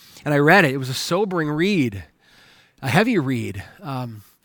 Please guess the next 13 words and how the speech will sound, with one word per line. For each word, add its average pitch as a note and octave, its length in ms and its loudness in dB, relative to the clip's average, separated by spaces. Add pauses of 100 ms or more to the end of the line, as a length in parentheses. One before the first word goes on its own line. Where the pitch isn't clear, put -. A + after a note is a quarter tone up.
(500)
it E3 60 -4
was E3 180 0
a D#3 60 0
reminder F3+ 640 4
of E3+ 200 -6
some F#3 280 -2
of E3+ 100 -2
our D#3+ 220 2
shameful F3+ 580 -2
history D#3 640 0
as D3 160 -4
a C3+ 80 -6
country C3+ 720 -4